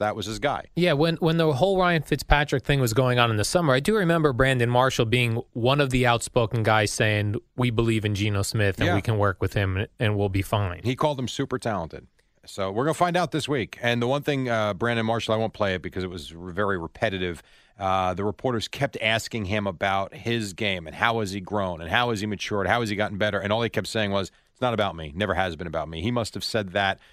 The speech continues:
Speaker 1: I've only gotten through half of his press briefing so far.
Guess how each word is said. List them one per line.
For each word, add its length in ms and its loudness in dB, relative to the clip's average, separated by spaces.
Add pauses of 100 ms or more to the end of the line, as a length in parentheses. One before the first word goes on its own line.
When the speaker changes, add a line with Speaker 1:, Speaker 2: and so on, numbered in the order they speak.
(120)
Speaker 1:
I've 140 0
only 180 2
gotten 220 -2
through 140 -6
half 280 -2
of 140 -6
his 260 -4
press 280 -4
briefing 320 -4
so 180 -4
far. 280 -2